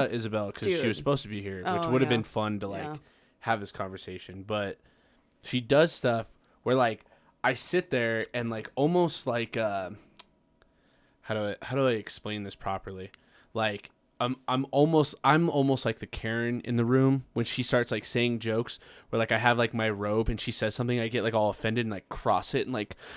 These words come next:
Speaker 1: like, I
Speaker 2: Uh-huh.
Speaker 1: don't do that. Like, I,
Speaker 2: Uh-huh.
Speaker 1: like, I sit there and get, like, defensive almost, and I
Speaker 2: Mm-hmm.
Speaker 1: l-, I can't help but to laugh, but I'm also like,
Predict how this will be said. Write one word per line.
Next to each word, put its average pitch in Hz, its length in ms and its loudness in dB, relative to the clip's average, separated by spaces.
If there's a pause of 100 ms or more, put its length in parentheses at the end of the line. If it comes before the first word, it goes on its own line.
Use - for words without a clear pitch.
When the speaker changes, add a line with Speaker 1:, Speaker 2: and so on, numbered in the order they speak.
Speaker 1:
like, 190 200 4
I 185 40 4
Speaker 2:
Uh-huh. 185 240 6
Speaker 1:
don't 143 280 6
do 117 260 -4
that. 117 360 4
Like, 131 160 4
I, 185 380 8
Speaker 2:
Uh-huh. 202 100 4
Speaker 1:
like, 151 180 6 (320)
I 165 200 6
sit 160 220 -2
there 127 140 4
and 120 120 0
get, 117 180 0
like, 113 280 -2 (120)
defensive 113 720 -2
almost, 107 500 -2
and 180 380 4
I 139 120 8
Speaker 2:
Mm-hmm. 131 80 6
Speaker 1:
l-, 127 200 2
I 127 100 4
can't 170 220 2
help 170 140 6
but 160 140 4
to 113 100 -4
laugh, 147 400 4
but 123 80 0
I'm 135 160 6
also 143 240 6
like, 139 260 4